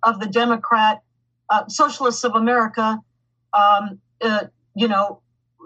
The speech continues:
dictating to, to the rest of, uh, the party, the Democrat Party, and, and, and the administration, uh, you know, their, um, their demands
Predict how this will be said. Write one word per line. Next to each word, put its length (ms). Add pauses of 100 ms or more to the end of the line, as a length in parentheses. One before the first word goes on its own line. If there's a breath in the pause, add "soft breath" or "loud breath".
(140)
dictating 840
to, 140
to 180
the 100
rest 400
of, 380
uh, 340
the 100
party, 400
the 120
Democrat 540
Party, 280
and, 280
and, 300
and 140
the 60
administration, 960 (680)
uh, 40
you 160
know, 440
their, 480
um, 420 (760)
their 120
demands 800